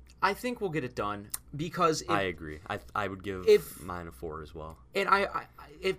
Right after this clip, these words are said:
Speaker 1: Jason Botterill knows this too, if he doesn't get this deal done,
Speaker 2: Oh,
Speaker 1: he's
Speaker 2: yeah.
Speaker 1: out the door. I,
Speaker 2: Yeah,
Speaker 1: you
Speaker 2: 'cause,
Speaker 1: gotta
Speaker 2: I mean, Jeremy White was saying on the radio this morning, what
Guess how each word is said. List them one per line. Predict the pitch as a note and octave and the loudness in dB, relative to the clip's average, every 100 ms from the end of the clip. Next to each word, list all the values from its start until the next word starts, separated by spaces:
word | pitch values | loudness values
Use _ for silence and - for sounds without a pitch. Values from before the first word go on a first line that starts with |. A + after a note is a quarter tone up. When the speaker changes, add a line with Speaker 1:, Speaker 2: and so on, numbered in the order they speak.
| - D#3 | -6 -2
Speaker 1:
Jason | G#3 A3 G#3 | 0 0 2
Botterill | F3 E3 E3 D3 | 6 6 4 0
knows | C#3 C3 | 0 -2
this | B2+ - | -4 -6
too, | - A#2 G2+ | -4 -4 -4
if | G#2 - | -6 -6
he | E3+ | -2
doesn't | G#3 G3 | 0 0
get | D#3+ D#3 | -2 -2
this | B2 | -4
deal | - A2+ A2+ | -4 -2 -2
done, | C3 C3 C3+ - - - - - - | -2 -4 -6 -12 -20 -20 -20 -20 -14
Speaker 2:
Oh, | G2+ G2 E2 | -10 -8 -8
Speaker 1:
he's | E2 E3 D3 | -4 0 4
Speaker 2:
yeah. | E3+ | 4
Speaker 1:
out | E3 | 4
the | C#3+ | 0
door. | - G#2 F2+ - - - - - | -4 -4 -6 -10 -16 -20 -4 2
I, | B2+ B2 | 2 4
Speaker 2:
Yeah, | C3 F#3+ G3 | 4 6 6
Speaker 1:
you | C#3+ | 4
Speaker 2:
'cause, | C#3+ D3 C#3 | 10 10 12
Speaker 1:
gotta | B2+ A#2+ | 8 6
Speaker 2:
I | |
mean, | A#2+ A#2+ - - - - | 2 -2 -4 -12 -14 -14
Jeremy | A#2+ B2 B2+ B2 | -4 -2 0 4
White | C3+ C3 | 4 4
was | A#2+ | 0
saying | - B2 A#2+ | -2 -2 -2
on | A#2 | -2
the | |
radio | A#2 C3 C#3+ A2+ | 0 2 2 2
this | G2 - | 0 -2
morning, | G#2 G2 G2 F#2 F2+ - - - - - - - | -2 -2 -2 -6 -10 -18 -20 -20 -20 -20 -20 -10
what | F#2+ G2 A2+ B2+ - | -6 2 6 6 4